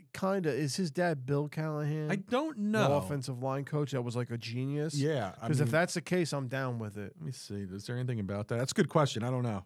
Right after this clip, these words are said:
Speaker 1: Because I'm, otherwise, I, 'cause if it is, I think he is actually, and I'm down with that because his dad was such a smart, like, offensive line coach.
Speaker 2: Hell yeah.
Speaker 1: Teams would
Speaker 2: Spent time
Speaker 1: hire
Speaker 2: with the
Speaker 1: him.
Speaker 2: Jets.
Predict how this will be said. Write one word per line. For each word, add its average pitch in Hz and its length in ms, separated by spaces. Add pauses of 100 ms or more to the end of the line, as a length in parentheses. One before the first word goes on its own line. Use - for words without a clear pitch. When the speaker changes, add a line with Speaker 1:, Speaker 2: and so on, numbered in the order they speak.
(120)
Speaker 1:
Because 135 360
I'm, 147 340
otherwise, 156 540
I, 139 140
'cause 139 180
if 143 140
it 170 80
is, 151 140
I 139 100
think 214 200
he 135 160
is 127 160
actually, 113 400
and 113 80
I'm 143 140
down 139 220
with 123 100
that 123 160
because 117 240
his 120 140
dad 143 260
was 120 100
such 131 240
a 135 60
smart, 135 500 (680)
like, 127 340
offensive 127 520
line 135 180
coach. 147 140
Speaker 2:
Hell 180 120
yeah. 110 280
Speaker 1:
Teams 208 320
would 185 80
Speaker 2:
Spent 151 100
time 160 80 (140)
Speaker 1:
hire - 100
Speaker 2:
with 160 60
the 139 100
Speaker 1:
him. 117 60
Speaker 2:
Jets. 107 340